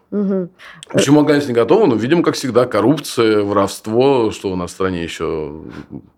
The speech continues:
Speaker 2: не у нас, что, что в России еще является очередными, так сказать, основными объяснениями, почему что-то не сделано.
Speaker 1: Мгм.
Speaker 2: Ну, потому что разворовали все.
Speaker 1: Мгм. М, как обычно заканчиваются какие-то такие похожие атаки, и как тебе видится, как это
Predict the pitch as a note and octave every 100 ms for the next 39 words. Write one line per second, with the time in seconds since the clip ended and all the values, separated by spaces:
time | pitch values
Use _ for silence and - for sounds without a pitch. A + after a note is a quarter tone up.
0 | - - F2+ G2+ G2 F#2 F2 - G#2+ F#2+
1 | - A#2+ G#2+ G#2 A2+ F#2+ F2+ G2 F#2 G2
2 | F#2 F#2+ F2 - G2 G2+ F#2+ F2 F2 -
3 | - - F2 - F#2+ F2+ F#2+ A2 A2 G#2+
4 | G#2+ A2+ G#2+ B2 A2+ G#2+ G2+ F2+ A2 G2+
5 | G#2 G#2+ A2 G2 G2 F2+ E2+ F2 - F#2
6 | A#2 D#3 C#3+ C#3+ D3+ C3+ B2+ A#2 F#2 F2+
7 | F#2+ F#2 - F#2+ G#3+ G3 G3 G#3 _ _
8 | _ _ _ G#3+ A3+ A3 G#3 G3 - D#4
9 | F4+ D4+ - G#3 A3 G#3+ A3 - G3 F#3+
10 | - G#3 F#3+ - F#3+ - G3+ F#3 F#3 G#3
11 | F#3+ F#3+ A3+ D4 - F#3+ F#3+ - F#3 F#3
12 | G3+ G3+ - F3 E3+ F3